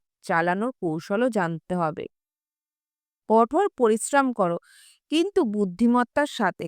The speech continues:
কারণ শুধু পরিশ্রমী হলে তুমি একজন শ্রমিক, কিন্তু পরিশ্রম আর বুদ্ধি মিশিয়ে দিলে তুমি হয়ে ওঠো অপরাজিত। ভিডিও ভালো লাগলে লাইক দিও, সাবস্ক্রাইব করে পাশে থেকো।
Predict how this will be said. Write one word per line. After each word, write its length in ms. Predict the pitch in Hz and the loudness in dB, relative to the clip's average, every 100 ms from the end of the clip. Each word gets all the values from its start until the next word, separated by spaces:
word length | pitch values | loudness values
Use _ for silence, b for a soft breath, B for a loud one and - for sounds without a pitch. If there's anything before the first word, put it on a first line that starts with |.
| - | 0
কারণ 280 | 214 294 285 | 2 2 0
শুধু 320 | 226 - 269 277 220 | -4 -4 -4 -2 0
পরিশ্রমী 560 | 196 208 - 254 277 | 0 0 0 -2 0
হলে 160 | 302 285 | 0 0
তুমি 240 | 233 240 233 | 0 -2 0
একজন 400 | 185 185 226 254 | -2 -4 -2 -2
শ্রমিক, 480 | - - 208 202 156 _ | -4 0 0 0 -4 _
কিন্তু 260 | 262 269 277 - | -2 0 -2 0
পরিশ্রম 500 | 185 190 - 285 302 - | 2 2 2 -2 0 0
আর 140 | 220 | 0
বুদ্ধি 400 | 180 175 170 240 233 | 0 -4 -4 -2 0
মিশিয়ে 400 | 190 - 240 254 | -2 -2 -2 0
দিলে 220 | 285 269 - B B B - | 0 -2 -4 B B B -8
তুমি 260 | 220 226 233 | -2 2 2
হয়ে 240 | 233 254 277 | 4 4 2
ওঠো 220 | 285 302 - | 0 -4 -4
অপরাজিত। 640 | 165 - 185 180 170 - - - _ _ _ - - _ _ _ _ _ | -4 0 -2 -2 -6 -10 -14 -16 _ _ _ -20 -20 _ _ _ _ _
ভিডিও 380 | 175 175 196 285 320 | -6 -2 0 0 2
ভালো 220 | 339 359 | 2 4
লাগলে 360 | 381 359 381 208 - 185 | 4 2 -2 -6 -10 -10
লাইক 280 | 170 156 160 175 | -6 -4 -6 -10
দিও, 160 | 196 359 - _ _ _ | -10 -10 -12 _ _ _
সাবস্ক্রাইব 560 | - 190 - - 262 277 - | -12 -8 -8 0 2 2 0
করে 160 | 415 539 _ _ | -4 -6 _ _
পাশে 300 | 208 185 180 | -2 0 -4
থেকো। 280 | 165 175 131 | -6 -8 -10